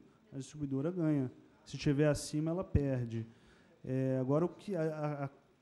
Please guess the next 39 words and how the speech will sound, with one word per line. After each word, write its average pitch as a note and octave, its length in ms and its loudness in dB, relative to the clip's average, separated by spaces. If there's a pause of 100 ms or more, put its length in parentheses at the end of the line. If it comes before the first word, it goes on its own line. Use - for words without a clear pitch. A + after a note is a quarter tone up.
(120)
né, C#3 120 -6
o C3 80 -4
cálculo F3 540 0
que - 80 -4
a D#3+ 40 2
distribuidora D3 520 6
faz E3+ 460 2
é, D#3+ 100 4
vale E3+ 460 2
a G3+ 60 4
pena F#3+ 420 2
o F#3 40 6
investimento F3 840 0
que G3 100 -8
eu F3+ 60 -2
vou E3+ 140 0
fazer D3+ 400 0
pra, D3+ 280 0 (320)
pra D3 140 8
combater D#3 540 6
perdas, C#3 720 6 (520)
pro E3+ 160 10
que - 140 4
eu F3 80 8
vou E3+ 160 6
ganhar F3 400 4
na D#3+ 80 6
tarifa? C#3+ 600 4 (840)
Eu C#3+ 180 2
acho D#3 280 0
que F3 480 0
é, D3 560 -2 (160)
é, C#3+ 40 0
é C#3+ 40 4
isso E3 240 4
que - 80 -4
a - 20 0
distribuidora G3 500 -2
faz. C#3 640 -2